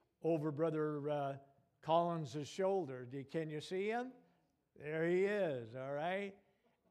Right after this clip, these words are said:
<laughs> But that is, uh, that is our youngest daughter, Autumn, and Roberto is carrying the burden of Mary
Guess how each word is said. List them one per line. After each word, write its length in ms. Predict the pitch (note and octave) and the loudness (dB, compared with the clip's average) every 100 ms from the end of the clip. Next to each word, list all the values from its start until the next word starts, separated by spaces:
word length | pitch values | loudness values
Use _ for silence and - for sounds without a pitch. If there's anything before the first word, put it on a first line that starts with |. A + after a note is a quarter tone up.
| B2+ - - | -16 -16 2
<laughs> 300 | D#3+ D3+ B2+ A2+ - - _ _ _ _ _ _ _ _ | 4 4 -2 -10 -20 -20 _ _ _ _ _ _ _ _
But 200 | - C#3+ | -6 -2
that 260 | E3+ F#3 C4 | 6 6 8
is, 320 | A#3 F#3 C3 | 6 6 4
uh, 280 | F3 E3 C3+ - - C#3+ | 4 4 2 -6 -8 -2
that 260 | C4 C4+ G#3 | 0 -2 -2
is 400 | A#3+ A#3 G3+ C#3 - _ _ - | 0 2 -2 -8 -20 _ _ -6
our 100 | F3 | -2
youngest 540 | E3 F#3 A#3 A3 - | 0 0 0 -6 -6
daughter, 480 | D3 D#3+ D#3+ F3+ E3+ - _ - | -6 -4 -4 -4 -8 -14 _ -6
Autumn, 460 | D3 C3+ C#3+ E3+ | -4 -4 -8 -8
and 240 | D#3 D#3 C#3 _ _ _ | -8 -8 -10 _ _ _
Roberto 1120 | D3 F3+ E3+ A3 C#4 G#3+ F3+ D3 C3 G#3+ G3 - _ _ _ _ _ _ _ | 8 8 10 8 6 2 0 0 2 0 0 -8 _ _ _ _ _ _ _
is 160 | D#3 - | -8 -8
carrying 560 | - F3+ G3+ G3 F3+ E3 | -2 0 2 0 0 0
the 80 | E3 | 2
burden 560 | D#3+ G#3+ F#3 D#3 F3+ | 4 4 4 0 -2
of 240 | G3+ E3+ D#3 | -4 -6 -4
Mary 680 | G3+ G#3 D#3+ D3 F3 F#3+ | 2 4 4 2 0 -2